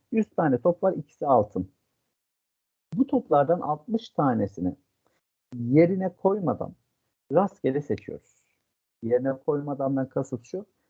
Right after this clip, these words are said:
teker teker seçiyorum ve kenara koyuyorum.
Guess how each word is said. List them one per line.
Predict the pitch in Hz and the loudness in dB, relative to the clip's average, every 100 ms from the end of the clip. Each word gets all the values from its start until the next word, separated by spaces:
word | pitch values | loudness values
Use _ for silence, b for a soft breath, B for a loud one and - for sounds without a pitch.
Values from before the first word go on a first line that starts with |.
| _ - | _ -2
teker | 202 208 160 | 0 2 2
teker | - 113 98 95 | 0 -4 -2 -2
seçiyorum | - 156 - 190 180 185 | -4 -6 -2 -2 0 -2
ve | 160 160 | -2 -2
kenara | 117 107 98 | 0 0 0
koyuyorum. | 98 82 78 - | -4 -8 -8 -14